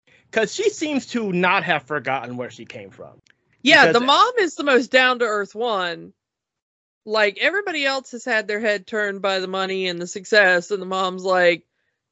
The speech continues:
Speaker 2: Y'all realize that we, you know,
Speaker 1: We're lucky
Speaker 2: we,
Speaker 1: to be where
Speaker 2: we,
Speaker 1: we're at.
Speaker 2: we were, we were poor and living in Queens and went to that same Greek restaurant, right?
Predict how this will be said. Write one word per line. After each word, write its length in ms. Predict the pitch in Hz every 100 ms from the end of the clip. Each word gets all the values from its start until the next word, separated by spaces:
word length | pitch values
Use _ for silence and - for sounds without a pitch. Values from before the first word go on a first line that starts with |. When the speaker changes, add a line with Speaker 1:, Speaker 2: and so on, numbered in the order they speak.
| -
Speaker 2:
Y'all 380 | 190 214 330 427
realize 580 | 359 320 269 233 208
that 500 | 196 190 175 170 160 -
we, 720 | 120 107 180 196 214 254 240 214
you 320 | 165 202 214
know, 560 | 196 180 170 165 165 180 _ 220
Speaker 1:
We're 60 |
lucky 240 | 190 190 277
Speaker 2:
we, 60 |
Speaker 1:
to 80 | 156
be 100 | 147
where 160 | 143 139
Speaker 2:
we, 60 |
Speaker 1:
we're 60 | -
at. 300 | 151 113 110 208 _
Speaker 2:
we 160 | 240 302
were, 400 | 294 240 196 160
we 160 | 202 302
were 140 | 311
poor 680 | 262 - 240 214 202 196 190
and 400 | - 196 185 185
living 280 | 202 202 190
in 140 | 185
Queens 720 | 185 202 185 180 170 170 170 -
and 500 | 185 180 175 170 175
went 200 | 185 180
to 60 | 190
that 240 | 190 160
same 280 | - 196 180
Greek 200 | 175 175
restaurant, 640 | 180 190 202 185 170 151 87
right? 560 | 185 202 226 226 -